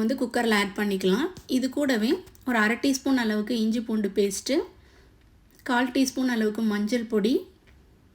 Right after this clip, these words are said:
ஒரு டம்ளர் அளவுக்கு தண்ணி ஊத்தி நல்லா மிக்ஸ் பண்ணுங்க. இது கூட தேவையான அளவு உப்பு போட்டுக்கலாம். இந்த கறியையும் தண்ணியும் மூழ்கிற அளவுக்கு தான் இருக்கணும். தண்ணி வந்து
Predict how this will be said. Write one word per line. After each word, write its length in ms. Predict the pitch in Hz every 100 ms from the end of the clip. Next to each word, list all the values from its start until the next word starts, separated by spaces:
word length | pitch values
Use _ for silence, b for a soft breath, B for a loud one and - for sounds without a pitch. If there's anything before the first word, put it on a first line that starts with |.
| _ - - b b b b b b _ _ _ _ - - 254
ஒரு 140 | 269 262
டம்ளர் 320 | 262 262 247 226
அளவுக்கு 280 | 220 226 220 214
தண்ணி 220 | 233 262 220
ஊத்தி 180 | 220 262
நல்லா 200 | 214 233 220
மிக்ஸ் 240 | 208 - 240
பண்ணுங்க. 280 | 214 196 294
இது 100 | 247 233
கூட 120 | 240 247
தேவையான 380 | 226 214 214 247 220
அளவு 180 | 214 208 208
உப்பு 180 | 214 254 -
போட்டுக்கலாம். 540 | 202 196 185 202 330 370 B B B B _ _ _ _ - - - - - - 269
இந்த 120 | 262 262
கறியையும் 520 | 247 277 311 294 302 269
தண்ணியும் 440 | 226 226 233 294 247
மூழ்கிற 320 | 269 285 294 254
அளவுக்கு 280 | 247 233 240
தான் 100 | 247
இருக்கணும். 380 | 220 220 226 320 320
தண்ணி 260 | 220 240 285 240
வந்து 180 | 220